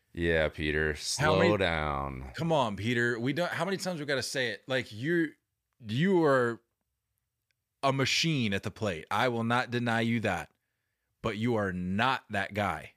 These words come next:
Speaker 1: I think Peter goes to, like, Long John Silver's regularly. You know what I mean? He's one of
Speaker 2: Wow.
Speaker 1: those guys.
Speaker 2: I mean, I, look,
Speaker 1: Bro.
Speaker 2: I'm not a Pete Alonso
Speaker 1: <laughs>
Speaker 2: guy, but I'm not, I'm not gonna throw somebody under the bus like that.
Speaker 1: I think he loves Long John Silver's.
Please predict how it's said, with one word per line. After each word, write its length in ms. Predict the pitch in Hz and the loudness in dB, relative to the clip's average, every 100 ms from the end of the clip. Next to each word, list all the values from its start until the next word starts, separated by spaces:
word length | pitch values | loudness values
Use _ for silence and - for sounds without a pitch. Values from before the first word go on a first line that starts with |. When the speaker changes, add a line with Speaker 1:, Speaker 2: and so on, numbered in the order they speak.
| _ | _
Speaker 1:
I 120 | 113 170 | 2 2
think 300 | 277 - - | -2 -10 -10
Peter 680 | - 110 101 95 90 82 - _ - 92 | -4 0 4 4 2 0 -6 _ -18 -6
goes 460 | 98 90 87 82 - | 0 2 2 0 -4
to, 300 | - 80 69 | -2 -2 -2
like, 400 | 85 69 60 - _ _ | -2 -2 -4 -20 _ _
Long 340 | 87 78 78 80 | -6 -2 -2 -2
John 280 | 82 78 69 | -2 -4 -4
Silver's 680 | - 73 62 58 58 - - | -4 -6 -6 -8 -8 -8 -6
regularly. 800 | 69 64 65 64 60 60 52 - _ _ | -6 -6 -8 -10 -8 -8 -10 -14 _ _
You 120 | 95 | -4
know 80 | 87 | -2
what 100 | 87 | 0
I 40 | 80 | -2
mean? 240 | 80 80 | -4 -4
He's 160 | 87 107 | -2 0
one 160 | 92 76 | 0 0
of 60 | |
Speaker 2:
Wow. 60 | 71 | -2
Speaker 1:
those 200 | 76 69 | -2 -4
guys. 440 | 71 62 60 - - | -6 -6 -6 -6 0
Speaker 2:
I 80 | 196 | 2
mean, 340 | 214 180 143 - | 4 2 -2 0
I, 140 | 214 - _ _ _ | 0 0 _ _ _
look, 180 | 170 139 | 4 4
Speaker 1:
Bro. 140 | 117 139 | 6 4
Speaker 2:
I'm 120 | 185 | 4
not 160 | 214 165 | 4 4
a 100 | 135 | 4
Pete 200 | 156 151 | 4 4
Alonso 440 | 139 139 120 120 | 6 4 4 2
Speaker 1:
<laughs> 0 | |
Speaker 2:
guy, 260 | 104 101 98 | 4 2 4
but 160 | 113 110 | 2 -2
I'm 80 | - 175 | 0 0
not, 120 | 143 - - - - | 2 -2 -6 -8 -6
I'm 120 | 180 | -2
not 140 | 190 160 | 0 2
gonna 160 | 127 | 0
throw 360 | 98 117 120 117 | -2 0 2 2
somebody 480 | - 110 101 95 95 | 0 -2 0 -2 -2
under 200 | 98 92 | -2 0
the 120 | 85 | 0
bus 320 | 87 87 - | -2 -4 -6
like 220 | 82 80 | -12 -10
that. 200 | 92 92 | -2 2
Speaker 1:
I 220 | 90 90 98 | 6 6 4
think 240 | 113 113 | 2 -4
he 140 | 104 | -2
loves 580 | 95 82 80 78 69 60 | -4 0 2 4 0 -6
Long 220 | 73 73 | -6 -6
John 220 | 69 69 62 | -6 -8 -8
Silver's. 540 | - 50 - - - | -10 -10 -12 -14 -16